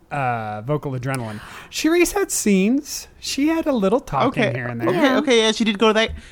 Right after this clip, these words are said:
Speaker 2: that not active crack house. You're right. You're right.
Speaker 3: <laughs>
Speaker 1: But yeah, I mean, it, I, like, Lindsay is, she's had two songs and she had, like,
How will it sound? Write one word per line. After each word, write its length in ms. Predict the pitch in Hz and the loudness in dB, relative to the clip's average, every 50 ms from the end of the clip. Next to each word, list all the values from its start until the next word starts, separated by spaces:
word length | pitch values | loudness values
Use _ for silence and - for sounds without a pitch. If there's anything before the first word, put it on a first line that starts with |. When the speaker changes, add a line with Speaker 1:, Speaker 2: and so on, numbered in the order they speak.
| - - | -6 0
Speaker 2:
that 180 | - 185 185 165 | 2 2 4 4
not 320 | 165 156 156 156 160 165 - | 4 4 4 4 4 4 4
active 340 | 139 143 147 - - 185 170 | 2 0 0 0 -4 -6 -4
crack 280 | - 185 143 135 131 - | -2 -2 -2 -2 -2 -4
house. 340 | - 110 110 110 107 - - | -4 -4 -4 -4 -6 -6 -6
You're 120 | 117 117 110 | -4 -4 -4
right. 220 | 101 - - - - - | -4 -6 -8 -10 -8 -8
You're 240 | 453 415 415 403 | -6 -6 -6 -6
right. 180 | 349 403 349 - 370 | -8 -8 -10 -12 -14
Speaker 3:
<laughs> 40 | 339 - _ - - - - 175 151 | -16 -18 _ -20 -16 -10 -4 -2 0
Speaker 1:
But 200 | 220 214 - 214 | 0 0 2 4
yeah, 180 | 262 277 262 | 6 6 6
I 60 | 226 | 6
mean, 260 | 214 214 214 208 196 - - | 6 4 2 2 0 0 0
it, 160 | 196 196 147 165 180 170 - - - | 0 0 0 -2 -6 -10 -10 -12 -4
I, 240 | - 175 190 175 - - - - - - 170 - - | -2 0 0 0 -2 -8 -20 -20 -20 -20 -20 -6 -2
like, 260 | 190 190 180 - - _ _ - - - _ _ _ - - - - | -2 -2 -2 -4 -10 _ _ -20 -20 -20 _ _ _ -20 -16 -10 -6
Lindsay 420 | 202 185 226 262 262 254 240 220 202 | -2 0 2 2 2 2 2 2 2
is, 180 | 190 160 165 - - - 175 | 2 0 -2 -8 -8 -8 -8
she's 240 | 156 - 208 185 | -6 -4 -4 -2
had 160 | 185 196 175 156 | 0 0 0 0
two 160 | - 220 - | 0 -2 -2
songs 300 | - 214 202 190 175 170 | 0 0 0 2 2 0
and 100 | 170 151 | 0 0
she 140 | - 190 175 | 0 0 0
had, 160 | 190 180 165 | 0 0 0
like, 160 | 156 139 | -2 -4